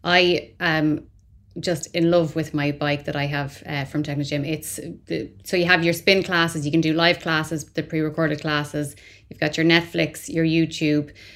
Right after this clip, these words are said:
Um, now that is obviously on the higher end of the price scale. It's about, you know, nearly three thousand euro for that one. But my brother-in-law did buy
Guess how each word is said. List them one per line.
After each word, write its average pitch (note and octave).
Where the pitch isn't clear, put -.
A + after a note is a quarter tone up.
Um, D#3
now E3
that F3+
is F3+
obviously E3
on D#3+
the D#3+
higher D#3+
end D#3+
of D3+
the D3
price D#3+
scale. D#3
It's D3+
about, D3+
you D#3+
know, D#3
nearly D#3
three D#3+
thousand D#3
euro D#3
for D#3+
that D#3
one. D3+
But D#3+
my D#3+
brother-in-law E3
did D3+
buy D#3